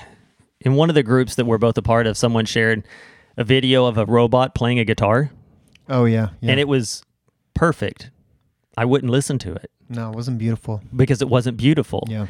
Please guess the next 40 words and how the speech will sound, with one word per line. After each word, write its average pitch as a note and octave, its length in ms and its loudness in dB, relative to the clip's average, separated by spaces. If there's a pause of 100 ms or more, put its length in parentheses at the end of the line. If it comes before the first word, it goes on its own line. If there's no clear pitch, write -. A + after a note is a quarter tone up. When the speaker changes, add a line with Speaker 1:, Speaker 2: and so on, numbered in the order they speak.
(200)
Speaker 1:
And C#3 160 2
it's D3+ 200 -2
that B2+ 240 2
human C#3+ 560 0
element, A#2+ 460 2
those A#2 200 0
mistakes B2+ 560 0
and A2 100 -2
that A2 140 -4
kind A#2+ 140 -2
of, A2 60 -6
this C3+ 200 -4
is B2+ 80 -2
kind C3+ 220 2
of B2 40 0
getting B2 200 2
into A2+ 160 2
the A2 80 -4
next A2+ 240 0
episode, B2 360 0
which A2+ 180 0
is - 280 -8 (460)
Speaker 2:
That's D3+ 140 -20
okay. A2+ 160 -16 (200)
Speaker 1:
beauty A#2 320 2
inside A2 280 0
of G2+ 60 -4
creation. A2+ 500 0 (100)
Speaker 2:
Mm-hmm. A2+ 260 -4 (640)
Speaker 1:
But C3+ 120 2
the C#3 80 0
question D3+ 480 0
is, - 420 -8 (1300)
in C3 160 4
a C#3 60 4
restored A#2 580 2
world, G2+ 540 0 (180)
Speaker 2:
Mm-hmm. A2+ 260 -20 (720)
Speaker 1:
will A2+ 220 4
the, A#2 600 0